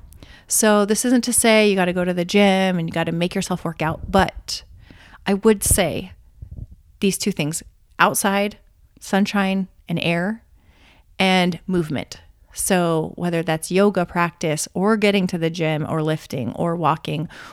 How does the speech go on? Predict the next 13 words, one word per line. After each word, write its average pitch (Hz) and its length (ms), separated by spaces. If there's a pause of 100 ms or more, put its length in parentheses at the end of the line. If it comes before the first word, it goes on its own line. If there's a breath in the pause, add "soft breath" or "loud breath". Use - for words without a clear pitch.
(100)
or 196 140
walking 208 400
outside 220 540
and 156 100
doing 175 220
both 180 240
at 214 120
the 202 60
same 185 220
time. 175 440 (560 loud breath)
But 185 280
these 208 480
things 196 440